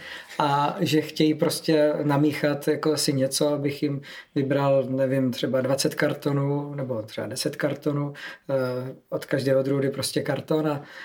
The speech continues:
a toho prostě nejlepšího, co si myslím. A, a já jsem vždycky začal, přesně jsem viděl, jako, a začal jsem růžovým vínem. A řekl, „Ne, ne, růžové já nepiju.“ Tak říkám, „Aha, takže tady ten karton máte ode mě zadarmo a ochutnejte.“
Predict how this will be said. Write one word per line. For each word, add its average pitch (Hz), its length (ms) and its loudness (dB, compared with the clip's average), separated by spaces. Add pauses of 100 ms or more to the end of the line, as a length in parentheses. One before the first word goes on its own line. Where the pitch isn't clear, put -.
(160)
a 135 440 -2
toho 131 800 0
prostě 131 280 -2
nejlepšího, 131 480 0
co - 140 -4
si - 140 -2
myslím. 180 520 -2 (560)
A, 135 400 2 (840)
a 139 80 2
já 147 220 4
jsem 175 160 6
vždycky 190 320 0
začal, 165 340 4
přesně 143 320 -2
jsem 127 200 0
viděl, 120 300 0
jako, 120 220 -2
a 139 480 -2 (280)
začal 131 320 0
jsem 135 160 0
růžovým 127 400 2
vínem. 110 340 -6 (720)
A 135 160 -2
řekl, 139 160 2
„Ne, 170 200 8
ne, 160 60 4
růžové 160 280 6
já 151 100 4
nepiju.“ 135 320 0
Tak 127 120 2
říkám, - 280 -2
„Aha, 165 220 4
takže 147 280 2
tady 151 200 2
ten 151 180 2
karton 147 320 2
máte 143 300 2
ode 147 100 2
mě 139 140 2
zadarmo 135 540 2
a 143 80 0
ochutnejte.“ 139 680 -2